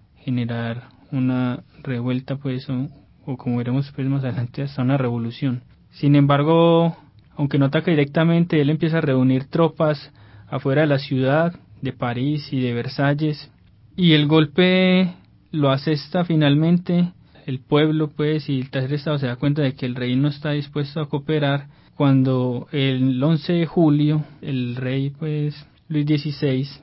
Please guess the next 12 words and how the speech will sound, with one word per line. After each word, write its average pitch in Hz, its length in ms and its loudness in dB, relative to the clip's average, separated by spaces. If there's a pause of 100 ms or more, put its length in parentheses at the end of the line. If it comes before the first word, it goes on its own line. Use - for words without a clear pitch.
(100)
decide 135 760 -2
destituir 127 720 -4
a 135 80 2
Necker, 143 520 0 (280)
que - 160 -12
era 127 220 -4
un 139 160 0
ministro 139 800 0
de 135 380 -2
él, 139 140 -6 (680)
que 120 180 -8
era 127 580 -2